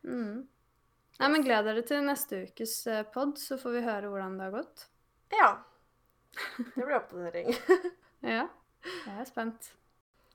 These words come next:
Speaker 2: Men det her var jo faktisk noe vi også snakket litt om, egentlig ganske tidlig i podcasten, tror jeg, fordi at da snakket vi litt om sånn, ja, det å møte noen.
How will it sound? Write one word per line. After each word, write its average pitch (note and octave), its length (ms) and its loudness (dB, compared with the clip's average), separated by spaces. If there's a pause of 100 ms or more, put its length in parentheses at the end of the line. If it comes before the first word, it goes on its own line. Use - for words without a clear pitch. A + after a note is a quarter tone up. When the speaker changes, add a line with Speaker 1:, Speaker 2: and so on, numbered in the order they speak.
(140)
Speaker 2:
Men G#3 240 6 (200)
det G#3 140 4
her G#3 240 12
var G3 160 6
jo F#3 160 2
faktisk F3+ 360 -8
noe F3 140 -2
vi F3 80 -6
også E3+ 280 -4
snakket F3 340 -6
litt E3+ 240 -10
om, E3+ 320 -4 (420)
egentlig F#3+ 220 -2
ganske C#4+ 320 2
tidlig F#3+ 400 -4
i F3 60 -12
podcasten, E3+ 520 -12
tror F3 140 -6
jeg, G3 200 2
fordi F#3+ 280 -6
at F3+ 220 -4
da F3+ 140 -2
snakket F#3 380 -6
vi E3+ 140 -6
litt E3 180 -10
om F3 80 -12
sånn, E3 280 -10 (680)
ja, G#3 120 0 (240)
det G#3 160 0
å - 20 2
møte G3 480 -2
noen. C4 220 -4